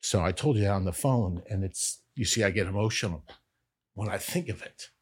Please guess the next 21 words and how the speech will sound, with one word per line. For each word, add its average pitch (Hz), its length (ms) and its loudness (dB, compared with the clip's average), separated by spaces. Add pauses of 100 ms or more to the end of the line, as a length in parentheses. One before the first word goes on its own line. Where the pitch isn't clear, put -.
(200)
'cause 113 100 0
I 104 100 0
see 127 260 2
so 147 280 4
many 127 160 4
men 151 220 4
that 117 80 4
won't 117 240 -2
restructure, 113 800 -4 (800)
you 107 100 -2
know, 101 300 -4 (280)
just - 300 -6
fake - 460 2
it - 240 -10 (720)
and 107 100 0
not 113 220 0
be 104 160 -2
real 110 540 -2 (640)
and 85 600 -6 (320)
fight 135 340 -2
that. - 260 -8